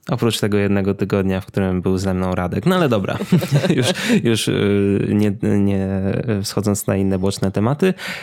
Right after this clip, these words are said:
Dzisiaj mamy odcinek, w którym powiemy sobie o filmie, który wyszedł w ostatni piątek,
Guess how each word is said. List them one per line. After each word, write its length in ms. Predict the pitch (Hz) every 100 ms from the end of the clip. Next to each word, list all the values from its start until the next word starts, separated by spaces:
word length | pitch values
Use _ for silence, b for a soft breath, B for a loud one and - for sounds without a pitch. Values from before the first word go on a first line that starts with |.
| -
Dzisiaj 320 | 143 208 262
mamy 200 | 185 147
odcinek, 500 | 127 120 - 131 - 156 135
w 60 | -
którym 280 | - 127 117
powiemy 340 | 117 117 117
sobie 380 | 113 107 107 107
o 400 | - 113 104 101
filmie, 320 | - 107 104
który 440 | 101 - 104 101 98
wyszedł 560 | 104 - 98 101 107
w 80 | 101
ostatni 380 | - - 117 113
piątek, 520 | 113 104 104 196 -